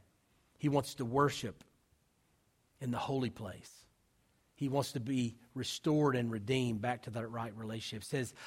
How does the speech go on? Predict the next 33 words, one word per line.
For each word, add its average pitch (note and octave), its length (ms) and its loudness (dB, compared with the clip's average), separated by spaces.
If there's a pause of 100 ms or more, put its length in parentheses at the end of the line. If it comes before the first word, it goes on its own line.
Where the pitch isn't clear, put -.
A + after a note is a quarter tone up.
(120)
"Hide F#3+ 260 8
your F3+ 80 12
face - 540 4 (960)
from C#3+ 160 0
my B2+ 140 0
sins." B2 260 -2
He G3+ 80 0
didn't G3+ 180 4
want D#3+ 120 -2
God D#3 200 2
to C3 80 0
look D3 240 2
on A2+ 140 -2
his G2 180 -6 (280)
sin G2+ 420 -8 (1000)
anymore. A#2+ 600 0 (840)
And C3 100 -4
then B2+ 100 0
finally C#3+ 340 4
says, A2 260 -4
"Wipe C3 320 0
away, A#2+ 280 -2
blot B2+ 340 0
out G#2+ 400 -4
all A#2+ 180 -2
my G#2 180 -4
guilt." F2+ 380 -10 (1160)
Not E3 140 -6
just C#3+ 200 -8
my C3 120 -4
sin, C3 460 -2
but A2+ 160 -6
the, A2 180 -8